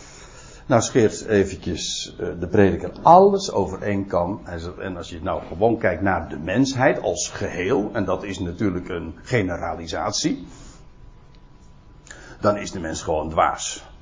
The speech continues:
En het hart van de mens is vol boosheid. En het loutere feit dat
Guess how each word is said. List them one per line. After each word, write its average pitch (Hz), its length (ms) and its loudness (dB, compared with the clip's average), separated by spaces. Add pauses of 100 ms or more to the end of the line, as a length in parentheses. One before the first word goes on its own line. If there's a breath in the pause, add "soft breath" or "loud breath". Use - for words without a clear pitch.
(140)
En 110 120 0
het 98 80 -2
hart 113 240 4
van 107 160 2
de 92 60 2
mens 95 260 0
is - 140 -8
vol 95 240 2
boosheid. 98 540 2 (220 loud breath)
En 123 180 4
het 107 180 2
loutere 202 540 6
feit - 600 4 (500 loud breath)
dat 131 380 6